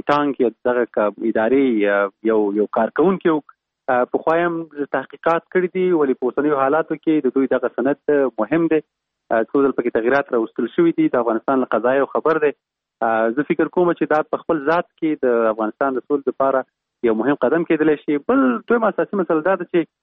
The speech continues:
اه، د خوشبینۍ زیری پکې دی، ځکه چې په امریکا کې دغسې لوی، اه، بهرني مسایل چې کله د امریکا حکومت کوي، نو دغسې تحقیقاتي مراکز ورته سندونه جوړوي. نو دا په خپل ذات کې د امریکا جدیت ښیي،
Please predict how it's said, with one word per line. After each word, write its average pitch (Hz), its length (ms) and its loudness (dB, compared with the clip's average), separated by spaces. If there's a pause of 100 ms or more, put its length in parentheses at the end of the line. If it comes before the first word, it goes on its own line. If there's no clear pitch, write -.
(220)
اه، 123 120 2
د 120 120 -4
خوشبینۍ 170 560 0
زیری 170 260 2
پکې 117 320 -2
دی، 104 120 2
ځکه - 240 -2
چې 151 220 0 (560)
په 139 60 2
امریکا 135 340 0
کې 156 440 -2
دغسې 127 280 -2
لوی، 165 280 2
اه، 127 480 0
بهرني 120 280 0
مسایل 139 360 0
چې 135 160 -6
کله 135 120 2
د 127 40 2
امریکا 117 300 -2
حکومت 139 320 -4
کوي، 196 240 0 (400)
نو 123 260 4
دغسې 151 420 -2
تحقیقاتي 123 500 -2
مراکز 147 400 0
ورته 139 240 -2
سندونه 135 300 2
جوړوي. 110 280 2 (360)
نو 139 60 0
دا 160 140 2
په 165 100 -6
خپل 170 180 -2
ذات 180 220 0
کې 180 120 -8
د 156 40 -4
امریکا 131 440 -2
جدیت 135 460 -4 (160)
ښیي، 240 180 -2